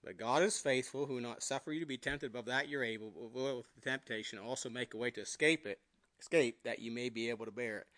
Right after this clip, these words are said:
You know, Daniel and his three friends were put into some very difficult circumstances. They could have had themselves a pity party and said, "You know what? No young people ever faced what we're facing.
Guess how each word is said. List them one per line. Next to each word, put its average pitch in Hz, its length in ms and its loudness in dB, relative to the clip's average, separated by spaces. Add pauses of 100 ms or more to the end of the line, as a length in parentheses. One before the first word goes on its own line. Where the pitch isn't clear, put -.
(460)
You - 80 -4
know, 113 140 -2 (200)
Daniel 156 440 4
and 135 80 0
his 127 140 -6
three 151 220 -4
friends 139 360 -4
were 110 80 -8
put 131 180 -4
into 117 200 -6
some 98 260 -8
very 120 360 -2
difficult 110 560 -8
circumstances. 95 720 -10
They 123 140 -6
could 180 120 -6
have 147 120 -6
had 143 160 -10
themselves 120 400 -8
a - 20 -20
pity 123 200 -8
party 95 260 -6
and 85 100 -12
said, 113 180 -12
"You 104 120 -12
know 120 100 -12
what? 127 240 -14 (2250)
No 113 100 -8
young 147 280 -6
people 135 240 -8
ever 147 160 -2
faced 143 320 -8
what - 100 -16
we're 135 120 -12
facing. - 500 -16